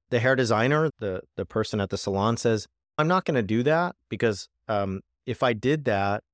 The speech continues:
I would be creating for you, a man, a hairstyle that I think expresses homosexual body image.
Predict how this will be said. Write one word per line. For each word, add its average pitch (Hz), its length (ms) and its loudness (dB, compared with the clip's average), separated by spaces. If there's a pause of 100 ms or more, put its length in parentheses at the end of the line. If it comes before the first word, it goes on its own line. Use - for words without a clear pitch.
I 120 120 2
would 135 200 0
be 110 380 0 (360)
creating 131 300 2
for - 140 -4
you, 113 240 4
a 104 40 2
man, 101 520 0 (100)
a 107 160 -2
hairstyle 104 640 0
that 101 180 0
I 127 260 0
think 107 540 -4
expresses 98 880 -4 (540)
homosexual 104 840 -2 (440)
body 110 380 0
image. 78 360 -8